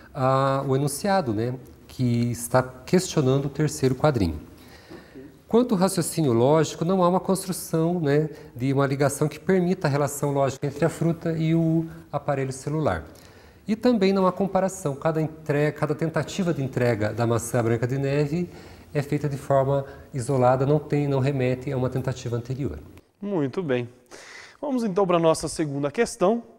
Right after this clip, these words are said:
Speaker 2: E, mais uma vez, uma questão que traz uma imagem, porém dessa vez uma fotografia também divertida, né, professor?
Speaker 1: Isso mesmo, um macaco que está supostamente ali na,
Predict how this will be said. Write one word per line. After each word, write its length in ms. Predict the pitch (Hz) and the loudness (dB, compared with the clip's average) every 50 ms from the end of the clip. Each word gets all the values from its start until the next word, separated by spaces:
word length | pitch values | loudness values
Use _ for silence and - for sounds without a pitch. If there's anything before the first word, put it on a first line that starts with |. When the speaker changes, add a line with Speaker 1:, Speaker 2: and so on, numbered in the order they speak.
| _ _ _ _ _ _ _ _ _ _ _ _ _ _ _ _ - - - _ _ _ - | _ _ _ _ _ _ _ _ _ _ _ _ _ _ _ _ -20 -20 -20 _ _ _ -8
Speaker 2:
E, 360 | - 170 180 190 190 196 196 196 196 | -4 -2 -2 0 2 2 2 2 4
mais 240 | 208 233 254 254 214 | 4 2 2 2 4
uma 180 | 226 220 180 | 4 4 4
vez, 240 | 147 147 185 214 196 | 4 4 4 2 4
uma 140 | 214 202 185 | 2 2 2
questão 320 | - 180 - - 165 151 | 2 0 -2 -2 -2 -4
que 80 | 147 - | -2 0
traz 240 | 151 143 147 143 156 | 2 2 2 2 0
uma 140 | 180 196 | -2 -2
imagem, 440 | 175 139 135 147 160 170 170 175 190 - - - - - - - _ _ | -2 0 0 0 0 0 -2 -6 -8 -12 -16 -20 -20 -20 -20 -20 _ _
porém 220 | - - 147 160 185 | -4 -2 0 2 2
dessa 260 | 196 175 - 185 156 | 2 4 4 4 4
vez 220 | 143 165 180 175 | 6 4 4 4
uma 200 | 208 196 190 175 - - - - | 4 4 2 2 0 -2 -12 -20
fotografia 1120 | - - - - 254 247 - 240 226 214 190 156 - - - - 190 214 220 190 135 117 - - - - - - | -20 -6 0 0 0 2 2 0 2 4 2 2 2 0 -4 -2 0 2 2 2 2 0 -2 -10 -20 -20 -10 -4
também 360 | - 277 220 156 170 202 226 | -2 -2 0 0 2 2 2
divertida, 600 | 202 220 214 220 208 185 - - 170 147 131 127 | 2 2 2 2 2 2 0 0 0 2 2 2
né, 120 | 131 139 147 | 2 0 0
professor? 460 | 147 139 131 120 - 123 113 107 107 - - - - - | 0 -2 -4 -4 -4 -6 -6 -6 -8 -12 -20 -16 -10 -6
Speaker 1:
Isso 260 | 151 143 - - 190 | -6 -6 -4 -4 0
mesmo, 320 | 185 151 107 95 - 107 | 0 2 2 2 0 0
um 240 | 101 104 110 113 113 | 0 0 0 -2 0
macaco 680 | 117 120 120 - - - 123 113 120 135 139 - 190 175 | 0 0 0 -2 -2 -2 0 2 2 2 0 -2 -6 -8
que 100 | 160 - | -6 -8
está 400 | 160 - - - 135 131 131 135 | -8 -6 -2 2 2 4 4 2
supostamente 760 | 131 - - - - 127 120 - - 127 113 113 117 113 117 127 | 0 -4 -6 -6 -4 -4 -4 -2 -2 -2 -2 0 -2 -2 -2 -4
ali 100 | 110 107 | -4 -4
na, 160 | 110 113 | -4 -6